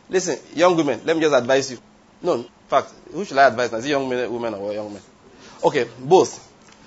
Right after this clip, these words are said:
If you are, okay, single people, let me advise you. If anybody wants to marry you, ask him, ask her, "W-, are we going to save for better, for worse during marriage vow?" Say, "No, by faith I won't." Say that person, "My,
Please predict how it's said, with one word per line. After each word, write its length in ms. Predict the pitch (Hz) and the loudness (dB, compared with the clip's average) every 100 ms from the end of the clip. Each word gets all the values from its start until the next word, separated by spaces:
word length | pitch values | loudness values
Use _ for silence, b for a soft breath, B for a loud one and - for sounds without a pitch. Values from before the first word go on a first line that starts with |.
| - | -14
If 100 | 143 | -2
you 60 | 160 | 4
are, 120 | 160 | 6
okay, 260 | 185 147 139 | 4 2 -2
single 360 | 139 185 180 | 2 2 4
people, 300 | 160 143 123 113 | 2 0 -4 -4
let 120 | 143 | 2
me 80 | 151 | 4
advise 360 | 117 123 120 | 4 2 0
you. 60 | 104 - _ b b b - | -8 -18 _ b b b -14
If 120 | 131 | 0
anybody 380 | 170 202 175 175 | 2 4 6 4
wants 220 | 151 160 | 4 0
to 60 | 147 | 0
marry 260 | 127 139 131 | 4 4 4
you, 160 | 131 - | -2 0
ask 240 | 147 147 | 0 0
him, 180 | 127 120 - - _ | -10 -12 -18 -20 _
ask 220 | 131 151 | 0 2
her, 200 | 143 113 - _ b b b _ _ - - | 0 -2 -4 _ b b b _ _ -20 -14
"W-, 160 | 143 - | -8 0
are 120 | 127 | 2
we 80 | 185 | 2
going 160 | 185 | 0
to 80 | 143 | -4
save 200 | 139 151 | -4 -4
for 140 | - | -4
better, 240 | 120 135 143 | -4 0 0
for 180 | 139 120 | 2 -2
worse 140 | 131 | 0
during 260 | 131 139 135 | -2 -2 0
marriage 220 | 123 127 | 0 0
vow?" 180 | 113 107 | -4 -4
Say, 200 | 208 269 | -2 4
"No, 140 | 302 | 4
by 220 | 175 175 170 | 6 4 4
faith 240 | 277 202 | 2 2
I 100 | 151 | 4
won't." 240 | 170 165 | 4 2
Say 140 | - 165 | -2 -4
that 200 | 160 135 | -4 -2
person, 260 | 135 143 | -4 -2
"My, 180 | 127 123 | 0 -2